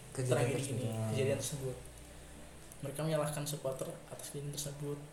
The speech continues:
Speaker 2: selama beberapa tahun, sampai akhirnya penelusuran kembali dan, eh, ditemukan bahwa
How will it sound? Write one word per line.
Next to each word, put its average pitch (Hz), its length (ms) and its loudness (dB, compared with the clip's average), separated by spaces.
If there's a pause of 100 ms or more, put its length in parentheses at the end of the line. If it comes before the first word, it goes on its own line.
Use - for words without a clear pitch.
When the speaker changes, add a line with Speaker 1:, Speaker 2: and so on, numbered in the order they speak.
(1700)
Speaker 2:
selama 131 260 -2
beberapa 127 300 0
tahun, 139 200 0
sampai 131 520 6
akhirnya 143 640 4 (1080)
penelusuran 139 540 4
kembali 135 420 8
dan, 147 200 6 (1500)
eh, 123 600 6 (3000)
ditemukan 147 640 0
bahwa 139 360 6